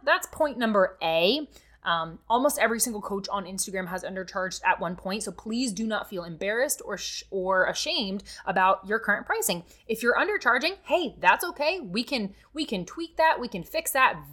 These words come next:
very easily. And if your pricing is very good where it's at right now, then awesome. This episode will just be fun for you to listen to, because I'm about to share with you a really embarrassing story.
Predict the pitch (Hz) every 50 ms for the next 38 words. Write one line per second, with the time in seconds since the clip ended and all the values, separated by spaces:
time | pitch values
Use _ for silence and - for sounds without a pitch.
0 | 151 160 190 294 359 381 320 208 180 170 - - 190 226 247 202 190 156 131 160
1 | 208 247 - - - - - 240 247 277 277 - 269 294 311 311 302 - - _
2 | - - 247 - 311 - 339 349 339 349 - - 247 247 233 196 165 147 151 156
3 | 202 226 262 302 269 214 254 285 285 233 247 254 254 - 247 233 - - 269 254
4 | 254 269 330 359 302 311 320 - 339 381 370 - 262 180 160 151 202 220 - -
5 | - - - 202 - - - 254 254 233 226 202 226 233 - 247 233 - 240 240
6 | 247 254 254 247 240 226 202 165 - 151 - - 135 151 156 - 165 151 165 170
7 | 165 160 156 170 175 175 165 170 170 - - - - 170 165 165 165 - - -
8 | 175 - - 170 165 170 - - 160 160 156 156 160 156 156 147 151 - 170 -
9 | - 185 143 87